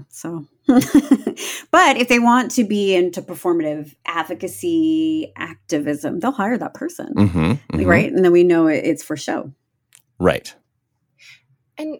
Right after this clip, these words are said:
Speaker 3: because I know you're in a lot of these rooms, and we had an interesting conversation once just about, I, I was surprised at the level, you know, naively surprised at the level of pushback you have gotten when you've talked about just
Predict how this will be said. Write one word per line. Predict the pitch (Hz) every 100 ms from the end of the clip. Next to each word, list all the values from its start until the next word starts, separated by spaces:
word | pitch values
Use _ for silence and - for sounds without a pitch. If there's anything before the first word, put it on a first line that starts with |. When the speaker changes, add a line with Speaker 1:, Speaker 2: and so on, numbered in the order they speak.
| -
Speaker 3:
because | 247 254 247
I | 254
know | 269
you're | 269 -
in | 190 190
a |
lot | 175 160 170
of | 160
these | 156 151 -
rooms, | 175 147 143 135 143 - - 175
and | 165 160 -
we | 160 180
had | 170 165
an | 156
interesting | - 147 151 - 147
conversation | - 147 135 - 143 - 139
once | 147 151 139 - -
just | 151 -
about, | 147 143 135 135 135 _ _
I, | 175 - -
I | 220
was | 240 240 220
surprised | 196 160 165 151 151
at | 147 -
the | 147 143 -
level, | 170 165 156 143 147 139 139 _ _ -
you | 247 202
know, | 147 131 _
naively | 165 151 139 185 123 - 170
surprised | - 165 160 139 143
at | 151
the | 143
level | 147 139 135
of | 139 135 _ _ _
pushback | 180 - - 139 135 _ -
you | 151 139 -
have | - 135
gotten | 160 147 - 147
when | 143 143
you've | 143 -
talked | - 135 -
about | 139 131 - _ _ -
just | - -